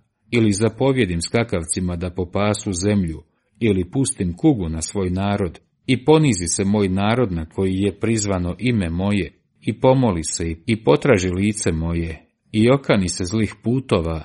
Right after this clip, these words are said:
ja ću ga tada uslišati s neba i oprostiti mu grijeh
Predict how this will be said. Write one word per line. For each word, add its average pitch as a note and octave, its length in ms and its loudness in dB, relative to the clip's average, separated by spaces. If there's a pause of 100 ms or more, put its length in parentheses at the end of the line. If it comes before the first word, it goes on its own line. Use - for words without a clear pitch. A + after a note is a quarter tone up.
(260)
ja C3 260 6
ću C#3 180 -2
ga B2+ 180 2
tada G#2+ 280 2
uslišati F#2+ 680 -2
s - 120 -6
neba G#2+ 420 0 (280)
i B2+ 160 4
oprostiti B2 640 0
mu F2 140 -2
grijeh A2+ 400 0